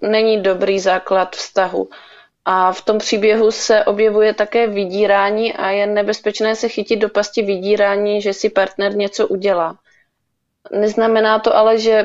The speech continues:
psychická porucha nějak automaticky vyřazuje člověka z partnerského života, ale jde určitě o to, nakolik ten člověk své potíže reflektuje, jestli se léčí, je ochoten na sobě pracovat a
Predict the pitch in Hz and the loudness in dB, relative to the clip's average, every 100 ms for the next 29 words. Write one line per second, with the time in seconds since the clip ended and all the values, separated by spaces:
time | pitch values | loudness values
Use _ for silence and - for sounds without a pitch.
0 | 208 - 214 220 214 - 214 208 208 208 | -2 -4 -2 -2 -4 0 0 0 0 0
1 | 214 - 208 214 208 208 202 202 220 208 | -2 0 2 2 0 0 0 0 -2 -2
2 | 214 - 226 208 208 202 208 202 - 196 | -4 -4 -2 0 0 0 0 0 -2 -2
3 | 196 196 202 - 190 - 202 151 - 208 | 0 -2 -4 -2 -4 -2 -4 -4 -2 -2
4 | 226 220 208 202 220 240 254 - _ _ | 0 -2 -4 -6 -6 -6 -6 -10 _ _
5 | _ _ _ 208 214 220 226 220 214 254 | _ _ _ 2 2 2 2 0 -2 -4
6 | 226 240 214 226 226 208 220 220 220 220 | -2 0 0 0 0 0 0 -2 0 -2
7 | 220 - 214 208 208 208 208 - - 208 | -2 0 0 2 2 2 -2 -10 -6 0
8 | 208 202 202 - 202 190 190 196 214 214 | 0 0 -4 -6 -4 0 0 -2 -2 -2
9 | - 208 202 196 190 196 - 202 - 196 | -2 -2 0 0 0 -4 -6 -6 -2 2
10 | 196 202 202 - 202 190 196 - 214 - | 2 0 -2 -6 -4 -2 -2 0 -2 -2
11 | 220 220 208 202 226 208 196 190 190 - | -4 -2 -2 -2 -4 -4 -2 -2 -2 -6
12 | 190 185 - - _ _ _ _ - 202 | -4 -4 -6 -18 _ _ _ _ -2 2
13 | 196 | 0